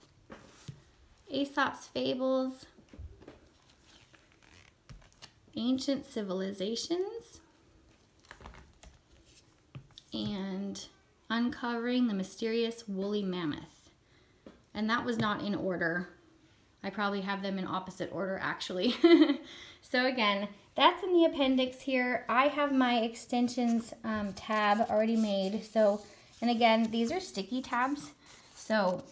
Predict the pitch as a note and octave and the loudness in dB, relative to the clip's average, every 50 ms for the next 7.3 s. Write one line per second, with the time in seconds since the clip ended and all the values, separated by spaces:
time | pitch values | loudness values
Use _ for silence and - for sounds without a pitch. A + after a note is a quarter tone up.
0 | - - A#3 A3+ A#3 A#3 A#3 A#3+ A3 G#3 G3 G3 G#3 C4+ D4+ - - - - - | -4 2 4 6 6 6 6 4 2 2 4 4 6 6 4 2 0 -8 -6 0
1 | A3 A3 A3+ A3 A#3+ A3+ - - - D4+ D4+ D#4+ F4+ - - - B3 A#3 A#3 - | 4 4 4 4 2 -2 -6 -6 -2 -2 -2 0 -2 -4 -4 -2 -2 -2 0 0
2 | C4 B3+ A#3+ A#3 - A3+ A3+ A3 A3+ A#3+ A#3 A#3 A3+ A3+ A3 A#3+ B3 A#3+ A#3 A#3 | -2 -2 -2 -2 0 2 2 2 2 2 0 -2 -2 -2 0 0 -2 -2 -4 -6
3 | - - - G3+ G#3 G#3 - - G#3+ G3+ G3 G3+ A3+ C#4 C#4+ - - - - - | -6 -4 -4 -2 -2 -4 -6 -6 -4 -2 0 0 0 0 0 -2 -8 -16 -20 -20
4 | - - - - - G3 A#3+ C4+ D#4+ D#4+ - - - - B3 B3 B3+ C4 - - | -20 -20 -12 -4 0 0 2 2 0 -4 -8 -10 -8 -6 -2 -2 0 -2 0 0
5 | F#3 G3 B3 C4 - B3+ A3 G3 - - - A#3 A3+ - B3 A3+ - G3+ G3 G3 | 0 0 0 -2 -2 -4 -4 -4 -4 -6 -6 -6 -6 -4 -6 -6 -4 -4 -4 -2
6 | G3 G3+ G3+ G#3 G#3 G#3 - - - - G3+ G#3 G#3 - - - - - - D#3 | -2 -2 -2 -2 -2 -4 -8 -8 -6 -4 -2 -2 -2 -4 -6 -10 -12 -8 -6 -6
7 | - D2 - - - | -6 -6 -10 -12 -14